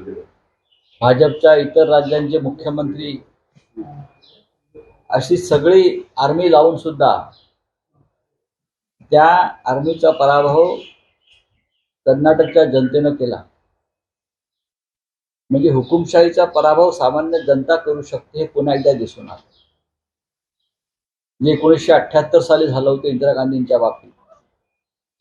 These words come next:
त्याची सुरुवात पुन्हा एकदा सुरू झाली आहे कर्नाटकपासून. त्याच्यामुळे हे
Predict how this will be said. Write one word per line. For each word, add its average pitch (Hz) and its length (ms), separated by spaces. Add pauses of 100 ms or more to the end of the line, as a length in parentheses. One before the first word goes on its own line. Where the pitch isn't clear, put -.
(220)
त्याची 156 320
सुरुवात 170 460 (800)
पुन्हा 147 220
एकदा 147 200
सुरू 139 300
झाली 127 220
आहे 160 100
कर्नाटकपासून. 117 720 (2500)
त्याच्यामुळे 180 420
हे 202 320